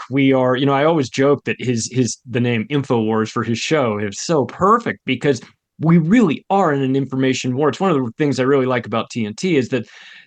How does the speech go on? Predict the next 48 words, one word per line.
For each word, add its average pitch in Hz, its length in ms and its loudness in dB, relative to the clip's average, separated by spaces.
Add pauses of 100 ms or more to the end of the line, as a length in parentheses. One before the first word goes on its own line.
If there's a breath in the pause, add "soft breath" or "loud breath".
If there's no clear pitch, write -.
they 165 100 2
don't 185 320 2
censor 156 640 -2
you. 92 220 -12
You 110 100 -8
know, 127 100 -2
they 143 140 2
let 151 160 2
you 143 80 -4
talk 143 320 -2
about 135 220 0
the 117 100 -8
things 123 400 -2
that 120 120 0
are 117 160 0
important. 113 560 -4
Some 180 220 -2
of 226 100 -2
them 196 220 2
are 180 80 2
a 165 80 2
little 175 200 2
on 170 180 2
the 156 140 0
edge. 120 360 -4
And, 127 180 -4
and 139 220 0
of 127 100 -6
course, 147 320 -2
we, 147 260 -2
we 135 460 -6
need 190 240 0
to 208 60 0
get 151 180 2
into 156 260 0
that. 113 200 0
We 139 80 -2
need 196 180 0
to 226 60 -4
talk 120 300 -2
about 120 260 -4
these 117 200 -4
things 131 400 -4 (120)
because 147 420 -2 (360 loud breath)
they're 170 180 4
important 165 600 0
for 156 260 4
us. 165 260 0